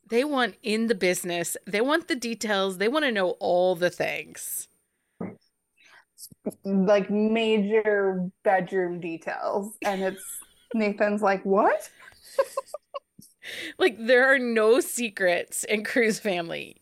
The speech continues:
Speaker 1: They know your business.
Speaker 2: Yeah, and it was even a little shocking for Crew, which sort of tells you something, 'cause he's sort of just, you know,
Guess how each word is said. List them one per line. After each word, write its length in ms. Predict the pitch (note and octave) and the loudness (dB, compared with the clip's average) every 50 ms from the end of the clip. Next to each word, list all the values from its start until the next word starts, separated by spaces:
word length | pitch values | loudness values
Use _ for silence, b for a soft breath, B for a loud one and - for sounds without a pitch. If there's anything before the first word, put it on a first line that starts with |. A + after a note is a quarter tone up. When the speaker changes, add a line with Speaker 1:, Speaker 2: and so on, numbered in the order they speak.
| _ _ _ | _ _ _
Speaker 1:
They 260 | F#3 D#3+ G#3 G3 G3+ | -10 -2 0 0 2
know 220 | G#3+ G#3 F#3+ F#3+ F#3+ | 2 4 4 4 4
your 180 | G3 E3 F3 D#3+ | 4 2 -2 0
business. 760 | E3 D3 D3 D3 - - B2+ A2+ G#2 - - - - - - _ _ _ _ _ _ _ _ _ _ _ _ _ _ _ _ _ _ _ _ _ _ _ _ _ _ - | 0 0 -2 -2 -4 -8 -8 -10 -10 -10 -12 -14 -14 -14 -16 _ _ _ _ _ _ _ _ _ _ _ _ _ _ _ _ _ _ _ _ _ _ _ _ _ _ -10
Speaker 2:
Yeah, 240 | - G#3 C4+ C4 C4+ - - | -2 0 0 0 0 0 2
and 140 | C4+ C#4 | 4 4
it 80 | C#4+ C4+ | 4 4
was 200 | C#4 D4+ C#4+ - | 4 2 2 2
even 240 | - C4 C#4 C#4 C#4+ | 0 0 0 0 0
a 80 | D4 C#4+ | -2 -2
little 260 | C#4 C4 B3+ B3 C4 | -2 -2 -2 -2 -2
shocking 640 | C4 - A3+ F#3 F#3+ F#3+ - _ - B3+ G#3+ G3+ G3 | -2 0 0 0 0 0 -4 _ -10 -8 -8 -8 -8
for 140 | - F#3+ - | -10 -12 -12
Crew, 640 | _ - - D#4 D#4 B3+ G3+ F3+ D#3+ F3+ F#3+ G3 _ | _ -6 -4 -2 0 0 0 0 -2 -4 -6 -8 _
which 220 | - G#3+ G#3 G#3 - | -4 -4 -4 -4 -8
sort 380 | - - - A#3 G#3+ G3 F#3 | -16 -14 -6 -4 -4 -2 -2
of 100 | F#3+ F#3 | -4 -6
tells 320 | - - C4+ B3 A3+ A3 A3 | -4 -2 0 0 0 -2 -4
you 100 | G3+ G3 | -6 -6
something, 520 | - F3+ E3+ E3+ F3 - E3 - F#3 F#3+ | -4 -4 -4 -4 -6 -8 -10 -8 -8 -8
'cause 180 | G#3 F#3+ F#3+ - | -8 -10 -6 -4
he's 220 | A3 A3 A3 - | -4 -4 -4 -2
sort 220 | - G3+ F#3+ F#3 | -2 0 0 0
of 200 | F#3 F3+ F#3 F#3 _ | 0 -4 -4 -8 _
just, 600 | - F#3 F3+ - - - - _ _ - - - _ _ _ _ - | -6 -6 -6 -6 -10 -20 -20 _ _ -20 -20 -20 _ _ _ _ -10
you 80 | A3 F3+ | -10 -8
know, 300 | - - D#2+ - - _ | -8 -8 -10 -12 -14 _